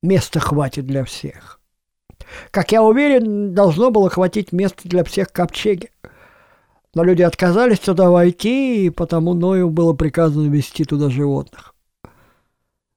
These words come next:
Я думаю так, потому что, в конце концов, Бог мог создать новых животных, если бы ковчег заполнили люди. Но они отказались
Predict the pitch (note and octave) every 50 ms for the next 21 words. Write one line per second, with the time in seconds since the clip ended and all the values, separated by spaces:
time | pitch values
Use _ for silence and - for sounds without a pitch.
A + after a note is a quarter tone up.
0 | _ _ _ _ - D3+ D#3+ D3+ C#3 D#3+ D#3 C#3 C3 B2+ B2 - - - - -
1 | - _ - C#3+ C3+ C#3 C#3 C3+ B2+ - - - D3 C#3+ - - _ _ - -
2 | - C#3 C3 - D3 - - C#3+ B2+ - C#3 C3 A#2 B2 C3 D3 - - - D#3+
3 | D#3+ - - - D3+ C#3+ C3 B2 C#3+ C#3 - - D3+ D#3 D3 C3+ B2+ A#2 A#2+ C3+
4 | D3 D#3+ F3+ E3 - - B2 - - - A#2 - - C3+ C3+ C#3+ C#3 - - C#3
5 | - - - - C#3 - - - _ - - _ _ _ _ _ _ _ _ C3
6 | A2+ D3+ D3 - - D#3 C#3 B2+ C3 B2+ B2+ C3 C#3 _ _ _ _ _ _ _
7 | _ _ _ _ _ _ _ _ - C3+ C#3+ C3+ B2 B2 - - - _ _ _
8 | _ _ _ _ _ _ _ _ - D3 D3 D3+ D3+ D3+ D3 C#3 - - E3 E3
9 | D#3 E3 F3 D3+ - - - - - - - - _